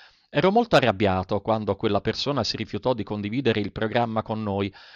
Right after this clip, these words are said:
Non potevo far finta di niente e fare lo stesso con tutti gli altri. Un'altra possibile scelta, semplice ma spiacevole, sarebbe stata quella di abbandonare l'informatica.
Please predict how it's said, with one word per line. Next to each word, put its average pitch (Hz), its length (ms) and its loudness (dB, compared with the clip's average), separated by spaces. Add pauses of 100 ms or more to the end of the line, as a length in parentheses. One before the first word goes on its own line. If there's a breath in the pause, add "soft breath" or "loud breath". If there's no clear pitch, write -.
(120)
Non 170 200 -2
potevo 175 400 4
far 101 240 0
finta 117 320 -2
di 104 120 -2
niente 104 440 -2
e 120 120 -4
fare 113 260 0
lo 101 80 -2
stesso - 500 -2
con 101 240 -10
tutti 113 320 -8
gli 95 120 -6
altri. 90 440 -12 (520 loud breath)
Un'altra 127 440 4
possibile 107 440 -2
scelta, - 580 0
semplice 101 680 -2
ma 98 140 -6
spiacevole, 120 840 0
sarebbe 196 400 2
stata 117 360 2
quella 143 300 0
di 113 260 -2
abbandonare 139 800 2
l'informatica. 117 840 -2